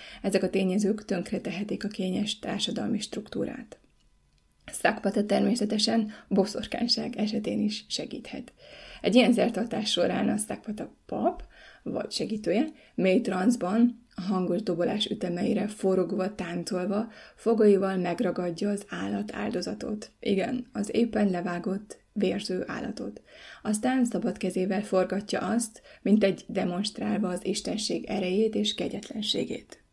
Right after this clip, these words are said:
Legba, az istenek hírnöke. Legba a Vodun panteonban különleges szerepet játszik az emberek és az istenek közötti általános kommunikációban.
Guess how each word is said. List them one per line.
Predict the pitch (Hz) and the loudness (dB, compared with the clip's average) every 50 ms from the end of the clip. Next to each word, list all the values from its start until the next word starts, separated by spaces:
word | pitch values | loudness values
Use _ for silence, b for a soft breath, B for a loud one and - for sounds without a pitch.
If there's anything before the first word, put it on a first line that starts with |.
| _ | _
Legba, | - 254 214 - - - - - - - - _ _ _ _ _ | 6 8 8 8 8 4 0 -2 -6 -8 -16 _ _ _ _ _
az | - 247 240 | 2 4 4
istenek | 233 233 - - 196 185 - 240 | 4 2 2 2 0 2 2 0
hírnöke. | 240 - - - - 247 - - - - - - - - _ _ _ _ B B B B B B B B _ | 0 -2 -6 -6 -4 -2 -2 -2 -4 -6 -8 -12 -14 -16 _ _ _ _ B B B B B B B B _
Legba | 247 254 277 226 226 214 208 | 4 6 8 8 8 8 8
a | - 190 180 | 6 4 4
Vodun | 175 190 185 202 190 190 208 240 | 4 2 2 4 4 4 4 4
panteonban | - - - 190 214 190 185 185 185 185 185 202 | 4 2 0 2 2 2 2 2 2 2 0 0
különleges | - - 196 185 185 180 196 185 190 202 214 | 4 6 6 6 6 4 2 2 2 2 0
szerepet | - - - - - - - - - - | 0 -4 -2 -2 -2 -2 -2 -4 -4 -2
játszik | 214 202 - - - - 233 - | -2 -2 -2 -2 -4 -4 -2 -2
az | 226 214 - | -2 0 0
emberek | 185 180 185 185 190 196 214 208 | 2 4 4 6 6 4 4 2
és | 190 - - | 2 0 0
az | 214 208 - | -2 -2 -2
istenek | - 208 - - 165 170 214 | -2 -4 -2 -2 -2 -2 -2
közötti | 214 - - - 214 214 - - | -2 -4 -4 -4 -4 -6 -6 -6
általános | - - 226 220 214 220 - - - - - 208 214 | -6 -6 -6 -6 -4 -2 -2 -2 -2 -2 -2 -4 -4
kommunikációban. | - - - 240 - - - - 240 226 214 - - - - - - - - 233 233 - - | -6 -4 -4 -2 -2 -2 -4 -4 -6 -8 -6 -4 -4 -2 -2 -4 -4 -6 -6 -6 -8 -8 -12